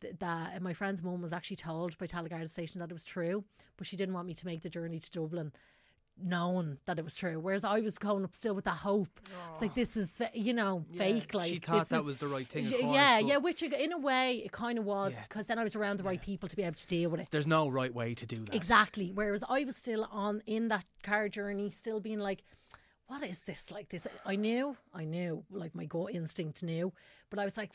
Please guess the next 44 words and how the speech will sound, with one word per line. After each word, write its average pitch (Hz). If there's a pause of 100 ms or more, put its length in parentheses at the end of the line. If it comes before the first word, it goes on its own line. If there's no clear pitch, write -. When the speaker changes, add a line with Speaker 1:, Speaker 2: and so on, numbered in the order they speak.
Speaker 1:
"What 453
is 202
going 180
on?" 175 (240)
Whereas 190
the 214
minute 220
then 202
I 180
see 196
my 180
family, 175 (100)
then 190
I 185
was 175
able 175
to -
let 170
go 160
and 151
collapse -
and 165
Speaker 2:
Mm. -
Speaker 1:
be 160
devastated 165
and 202
traumatized, 185
you 101
know? 110 (100)
Speaker 2:
Mm-hmm, 113
mm-hmm. 107
Speaker 1:
So. - (640)
Speaker 2:
And 160
what, 160
like, 180
what's 208
your 214 (100)
relationship 147
to 123 (460)
Sinead 135
now? 113 (260)
Like, 127 (580)
you 143
know, 117